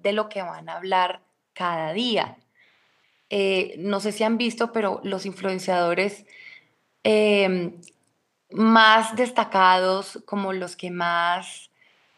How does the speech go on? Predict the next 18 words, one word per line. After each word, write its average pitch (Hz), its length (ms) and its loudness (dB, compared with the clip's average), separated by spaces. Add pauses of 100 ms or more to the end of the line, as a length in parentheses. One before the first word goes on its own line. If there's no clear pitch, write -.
(100)
la 202 120 4
gente 208 300 2
respeta 190 840 0
y 202 140 -4
los 190 220 -4
que 185 220 -8
más, 170 760 -2 (600)
em, 175 960 -2
engagement 202 1120 0 (500)
y 196 420 -4
gente 226 400 2
arrastra, 220 560 4
es 220 80 -6
las 180 160 -8
personas 175 560 -10
que 202 120 -8
realmente 185 600 -6
están 185 460 -4